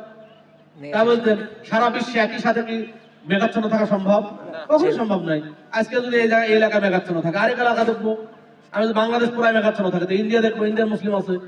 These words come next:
Speaker 2: ইন্ডিয়া মেঘাচ্ছন্ন থাকলে সৌদি আরব দেখবো। দেখেন, এটা গেল। এবার এরা বলতেছে,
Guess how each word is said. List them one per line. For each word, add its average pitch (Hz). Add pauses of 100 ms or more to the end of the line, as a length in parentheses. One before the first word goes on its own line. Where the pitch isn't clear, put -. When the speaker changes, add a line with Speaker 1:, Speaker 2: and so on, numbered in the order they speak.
(180)
Speaker 2:
ইন্ডিয়া 233
মেঘাচ্ছন্ন 226
থাকলে 202
সৌদি 214
আরব 226
দেখবো। 208 (760)
দেখেন, 156
এটা 190
গেল। 135 (640)
এবার 285
এরা 262
বলতেছে, 214